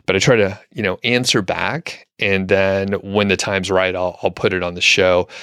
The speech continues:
So, you know, I have scheduling things to think about, but often I'll go ahead and answer back, like, whenever I, you know, answer, <laughs> answer the rest of my emails, which, to be fair, uh, may or may not be, like,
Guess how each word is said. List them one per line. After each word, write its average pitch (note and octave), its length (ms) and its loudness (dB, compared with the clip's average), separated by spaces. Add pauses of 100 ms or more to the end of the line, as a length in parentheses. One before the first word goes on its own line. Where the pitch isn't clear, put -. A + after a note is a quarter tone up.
So, B2+ 240 2
you C3+ 300 -2
know, G#2 100 0
I G2+ 60 -2
have G2 100 0
scheduling F#2 640 -2
things F#2 380 -6
to F2+ 100 -6
think F#2 260 -6
about, F2 460 -2 (300)
but B2 120 0
often F#2 640 0 (280)
I'll F#2 420 -2
go B2+ 160 4
ahead A#2+ 100 2
and G#2+ 80 0
answer G2+ 320 0
back, F#2 400 0
like, F#2 240 -4
whenever F#2 460 0
I, F2 260 -4 (200)
you F#2+ 80 -10
know, F2 180 -10 (180)
answer, F#2+ 400 -2 (320)
<laughs> - 300 -6
answer B2 340 2
the G#2+ 100 4
rest A2 220 4
of A2 60 0
my G#2 100 4
emails, A2 380 2 (260)
which, D#3 240 2
to F3+ 140 2
be D3+ 160 4
fair, B2+ 760 0 (240)
uh, F#2 180 -2
may A2 520 2
or G#2+ 180 4
may G2+ 220 0
not G2 320 0
be, G2 240 2
like, F2+ 320 -6